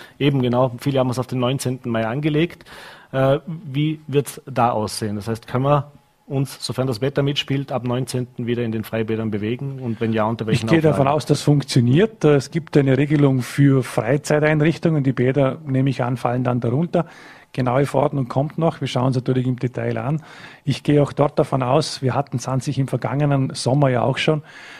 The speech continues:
Speaker 2: dass wir dort wieder eine Quadratmeterregelung bekommen werden. Es wird nicht möglich sein, dass alle ganz knapp aufeinander oben liegen sozusagen.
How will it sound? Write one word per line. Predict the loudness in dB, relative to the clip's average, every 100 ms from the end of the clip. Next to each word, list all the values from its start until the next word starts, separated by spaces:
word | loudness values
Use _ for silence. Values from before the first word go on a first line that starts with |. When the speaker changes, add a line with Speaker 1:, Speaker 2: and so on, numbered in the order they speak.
| -8 0
Speaker 2:
dass | 0 2
wir | 2
dort | 2 2
wieder | 0 2
eine | 0
Quadratmeterregelung | 0 0 0 0 -2 0 0 0 0 -2
bekommen | -2 -2 0 0
werden. | 0 0 0
Es | -2 -2 -2
wird | -2 0
nicht | -4 -4 -2
möglich | -2 -2 -4
sein, | -2 0
dass | 0
alle | 0 2 2
ganz | 0 -4
knapp | -2 -4 -2
aufeinander | 0 0 0 0 0
oben | 0
liegen | 0 0 -2
sozusagen. | -4 -4 -4 -4 -4